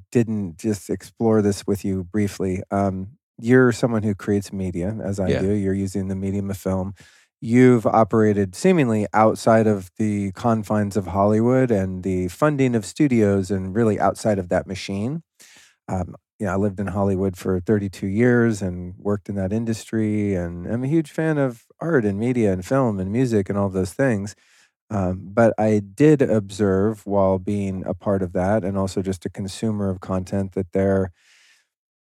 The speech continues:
Speaker 1: and especially after leaving there, I think, um, there was definitely a lot of programming going on in the media. There's a lot of predictive programming of kind of them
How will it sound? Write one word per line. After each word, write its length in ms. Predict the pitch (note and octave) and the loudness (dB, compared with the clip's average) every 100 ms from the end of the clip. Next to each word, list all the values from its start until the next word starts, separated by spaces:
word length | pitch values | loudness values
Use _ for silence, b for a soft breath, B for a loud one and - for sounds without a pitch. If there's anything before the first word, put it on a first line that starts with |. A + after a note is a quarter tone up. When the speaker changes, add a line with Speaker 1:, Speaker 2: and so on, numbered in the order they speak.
| _ _ _ - - | _ _ _ -14 -6
Speaker 1:
and 80 | |
especially 360 | A2+ - D#3+ A2+ | -2 2 2 2
after 240 | F#2+ - | 0 -2
leaving 720 | F2 G#2+ C3+ G#2 F#2+ E2 F2 G#2 | -2 0 0 0 -2 -4 -6 -6
there, 460 | G#2 F#2 F2 F2 - | -4 -2 0 -2 -2
I 100 | F#2 | -4
think, 420 | F2 F2+ F#2+ - - | -4 -6 -8 -12 -10
um, 480 | G2 F#2+ F2+ F#2 - _ _ _ _ - | -4 -4 -4 -10 -16 _ _ _ _ -4
there 140 | A2 | -2
was 180 | A2+ G#2 | -2 2
definitely 760 | D3+ D3+ E3+ D3 B2+ A2+ G2+ - - _ - | 0 2 0 0 0 0 0 -4 -10 _ 0
a 100 | G2+ | 0
lot 500 | F#2+ G2 G#2 G#2+ F2+ | 2 2 4 4 2
of 480 | F#2+ F#2+ F2+ E2 - _ _ _ _ _ _ _ _ _ _ - | 2 2 0 -6 -20 _ _ _ _ _ _ _ _ _ _ -18
programming 920 | - C3 B2 G#2+ F#2+ F#2 F2+ F2 G2 G2+ | 2 4 4 2 0 -2 -4 -6 -10 -4
going 340 | G#2+ G#2 F#2+ | -2 -2 -2
on 640 | F#2+ G2 F2+ E2 E2+ G#2 _ _ | -2 -2 -2 -4 -8 -12 _ _
in 160 | A2 G2 | -4 -4
the 80 | F2+ | -4
media. 640 | F#2 F#2 D#2+ C2 - A#2 | -6 -6 -6 -8 -12 -18
There's 340 | - G2 F#2 F#2 | -8 -4 -2 -2
a 60 | |
lot 220 | F#2 F#2+ F2+ | 0 0 0
of 160 | F2 | -4
predictive 600 | - G#2+ A2+ - G2+ E2+ | -6 -4 -2 -2 -4 -4
programming 600 | - F#2 E2+ E2+ E2+ E2 | -4 -6 -4 -6 -6 -6
of 200 | E2 E2+ | -6 -8
kind 200 | - F2+ | -6 -6
of 240 | F2+ F2+ F2 | -6 -8 -6
them 540 | G2 A2 G2 F#2 A#2 | -2 0 0 -4 -8